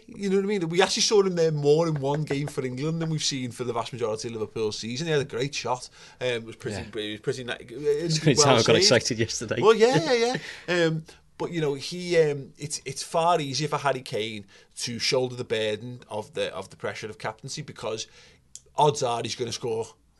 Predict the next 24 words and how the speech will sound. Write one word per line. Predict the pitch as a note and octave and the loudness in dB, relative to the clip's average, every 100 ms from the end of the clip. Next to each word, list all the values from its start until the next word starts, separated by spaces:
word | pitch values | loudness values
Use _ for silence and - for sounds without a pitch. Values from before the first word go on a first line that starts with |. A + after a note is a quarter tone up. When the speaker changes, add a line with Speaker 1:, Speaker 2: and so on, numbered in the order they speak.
| - | -10
Speaker 1:
in | B2 | -8
a | A#2 | -6
game, | G2+ F#2+ F#2+ _ | -6 -6 -8 _
because | B2+ A#2 | -8 -6
he's | A2+ G2+ | -6 -4
really | G#2+ | -6
Speaker 2:
Yeah. | F2+ | -6
Speaker 1:
good | G#2+ G2 | -8 -8
at | G#2 | -8
scoring | - F2+ G#2 | -4 -4 -4
Speaker 2:
Yeah. | |
Speaker 1:
goals | G2 F#2+ G2 | -10 -10 -10
in | A2 | -10
games, | G2+ G#2+ | -10 -10
and | F#2 | -10
he | A2 | -6
scored | - E3 D#3+ | -2 0 0
two | - A2+ A2+ | 0 -6 -2
there, | B2+ | -2
and | A#2+ | -2
it's | G#2 - | -10 -8
totally, | A#2 - F2 | -8 -8 -12
and, | G#2 A2 | -12 -12
and | G#2 A2+ | -12 -12